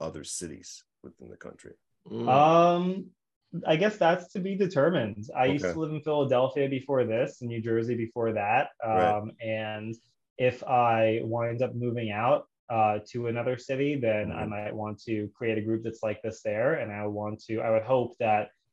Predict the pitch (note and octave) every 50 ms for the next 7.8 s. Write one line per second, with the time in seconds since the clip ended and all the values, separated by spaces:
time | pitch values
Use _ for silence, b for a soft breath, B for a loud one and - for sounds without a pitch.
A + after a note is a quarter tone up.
0 | _ _ - B2+ B2 A#2+ A2+ B2 B2 B2 A#2 A2 - - _ _ C3 C3 - -
1 | B2+ A#2+ A#2+ - C3+ A#2+ A2+ A2+ B2+ A#2 A2+ A2+ G#2+ A2 A#2 A2+ A2 A2+ B2+ C3
2 | - - G#2 G#2 A2 G#2+ G#2 G2+ A2 G#2 - A#2 A2 A2 A#2 G#2+ G#2 A2+ G#2 G#2
3 | G#2 G2 G#2+ A2 G#2+ G#2+ G#2+ A2 A2 A2 G#2+ G#2 G2 G2+ _ _ - A#2 A2 A2+
4 | - - A#2+ A2 G#2 G#2 G#2+ - - _ _ _ _ - - B2 C3 C3 B2 A2+
5 | G#2+ G2+ G#2 G2+ G2+ G#2 A2 A#2+ - _ _ _ _ _ _ _ B2+ A#2+ A#2+ A#2
6 | A2+ A2 G#2 G#2 G#2 G#2 G#2 A2 A#2+ - _ _ _ _ _ - A#2+ B2 A#2 A2
7 | - - A2 G#2 - - C3+ D3 C3+ A2 G2+ G2 G#2 A#2 C3 -